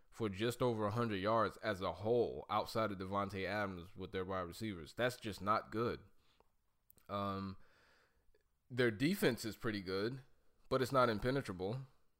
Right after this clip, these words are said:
Um, we thought it, maybe we overrated them a little bit out, out of the first couple of weeks. We have to go back and take a look. They did face Kirk Cousins. They did face Mitchell Trubisky.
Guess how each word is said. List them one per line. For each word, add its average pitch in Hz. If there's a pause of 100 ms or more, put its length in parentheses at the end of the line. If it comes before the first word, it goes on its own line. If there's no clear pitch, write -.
(120)
Um, 90
we 120
thought 117
it, 101 (100)
maybe 110
we 110
overrated 107
them 98
a 92
little 101
bit 120
out, 107
out 107
of 104
the 104
first 107
couple 107
of 101
weeks. 104 (460)
We 110
have 101
to 101
go 104
back 101
and 101
take 101
a 101
look. 104
They 90
did 101
face 110
Kirk -
Cousins. 101
They 90
did 95
face 113
Mitchell 107
Trubisky. 104